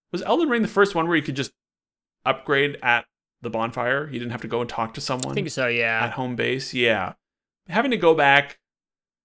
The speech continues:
Speaker 1: and Bloodborne, you know, it was notorious for its loads when it came out. There's a lot of loading in that game. It's a, it's quite a bit faster now, but, you know, it's not been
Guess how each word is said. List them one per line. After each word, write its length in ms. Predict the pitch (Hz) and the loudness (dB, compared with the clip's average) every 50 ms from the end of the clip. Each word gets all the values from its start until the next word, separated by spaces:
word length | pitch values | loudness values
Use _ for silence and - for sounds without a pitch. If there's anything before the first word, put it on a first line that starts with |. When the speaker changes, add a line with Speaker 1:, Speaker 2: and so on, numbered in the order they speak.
| _ _ _ _ _ _ _ - - | _ _ _ _ _ _ _ -20 -12
Speaker 1:
and 420 | - 123 123 120 120 117 113 110 - | -8 -6 -4 -4 -4 -4 -6 -6 -2
Bloodborne, 440 | - 147 151 147 151 143 139 139 135 | 0 2 2 4 4 2 2 0 0
you 60 | 131 | -2
know, 200 | 123 123 120 123 | 0 0 0 0
it 60 | 120 | -2
was 140 | 117 113 - | -2 -4 -6
notorious 360 | 127 110 - 139 127 123 113 | -6 -6 -2 0 0 0 0
for 140 | - - 120 | -2 -2 -4
its 140 | 110 110 107 | -4 -4 -4
loads 320 | 104 104 107 107 104 - | -4 -4 -4 -4 -6 -8
when 100 | 104 92 | -10 -14
it 80 | 95 - | -14 -14
came 220 | - 110 104 98 | -12 -12 -10 -8
out. 140 | 98 98 95 | -8 -6 -4
There's 140 | 123 143 147 | -4 -2 -2
a 40 | 165 | 2
lot 180 | 151 147 143 131 | 2 4 4 4
of 60 | 120 | 2
loading 240 | 117 117 113 110 107 | 2 0 0 -2 -4
in 100 | 104 101 | -4 -6
that 160 | 101 104 104 | -6 -6 -6
game. 200 | - 104 104 110 | -6 -8 -6 -6
It's 120 | 113 - | -6 -6
a, 40 | 135 | -8
it's 220 | - - 135 - | -8 -10 -12 -10
quite 180 | - - 214 196 | -4 -4 -2 -2
a 20 | |
bit 140 | 156 127 - | -2 -4 -4
faster 320 | - 120 117 113 - 120 101 | -2 -2 -2 -2 -4 -6 -6
now, 260 | 104 104 101 101 98 | -4 -4 -4 -4 -4
but, 260 | 95 98 - _ - | -6 -8 -10 _ -12
you 120 | 92 - | -12 -10
know, 140 | 101 98 98 | -10 -10 -10
it's 160 | 101 - - | -12 -12 -8
not 280 | 123 110 104 107 - - | -8 -8 -8 -8 -10 -10
been 320 | - 107 101 98 98 95 | -10 -10 -8 -8 -10 -12